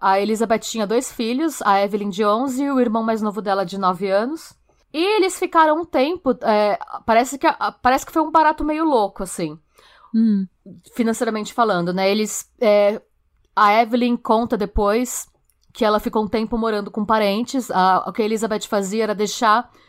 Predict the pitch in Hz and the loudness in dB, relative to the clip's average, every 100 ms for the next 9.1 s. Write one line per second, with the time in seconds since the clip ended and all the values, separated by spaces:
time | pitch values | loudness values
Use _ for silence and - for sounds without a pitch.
0 | _ _ - 226 226 226 220 214 208 202 | _ _ 0 2 4 2 2 -2 -4 -6
1 | 202 196 190 190 190 208 196 185 202 202 | 0 2 2 0 0 0 0 -6 0 0
2 | 202 226 - - - 233 202 214 - 233 | 0 -4 -8 -14 -4 -2 -2 -4 -8 -2
3 | 208 208 226 226 233 220 226 226 240 240 | 4 4 2 -2 -2 0 -2 -4 -6 -4
4 | 190 147 160 _ _ - 226 185 185 196 | -4 -6 -10 _ _ 0 4 4 2 0
5 | 262 _ 220 254 262 247 233 208 208 202 | -4 _ -2 0 -2 -6 -2 -2 0 -2
6 | 196 202 202 190 214 202 185 202 190 214 | -4 -6 -4 -4 -6 -8 -8 -8 -6 -6
7 | 233 254 240 240 202 196 170 180 - 226 | -4 -4 -4 -4 -2 0 0 -2 -6 -8
8 | - 185 180 220 185 175 202 - - 170 | -6 -4 -4 -4 -6 -4 -6 -2 0 0